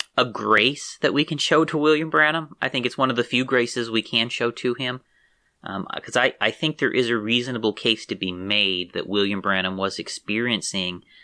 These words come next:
um, bouts of insanity that got worse with time as he got older. Yeah, William Branham was a man living under a lot of pressure.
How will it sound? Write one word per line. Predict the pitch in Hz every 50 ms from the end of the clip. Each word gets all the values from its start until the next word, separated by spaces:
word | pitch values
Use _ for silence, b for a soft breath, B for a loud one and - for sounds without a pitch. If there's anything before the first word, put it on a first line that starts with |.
| b b b b b b -
um, | - 90 87 90 87 - _ _
bouts | - 117 113 127 151 160 - -
of | - 120 113
insanity | 110 98 98 95 - - - - 135 131 131 120 104 90 - 85 85 87 - _ _ _ _ _ _ _ _ _ _
that | - - 101 110 104 101 - -
got | - 110 104 98 - 101
worse | 101 104 101 98 92 - - - - - - -
with | - - -
time | - - 110 98 87 82 82 82
as | 85 -
he | - 90 87
got | - 82 82 -
older. | - 82 87 90 - - 85 85 - _ _ _ b b b b b b
Yeah, | b - 85 80 76 73 82
William | 95 101 127 156 165 151
Branham | 143 143 147 156 151
was | 143 131 123
a | 131
man | 123 123 127 131 139 131
living | 123 127 123 123 120 113
under | 113 110 104 104
a | 101 101
lot | 113 117 113 107
of | 101 -
pressure. | - - 147 151 - - 190 190 190 -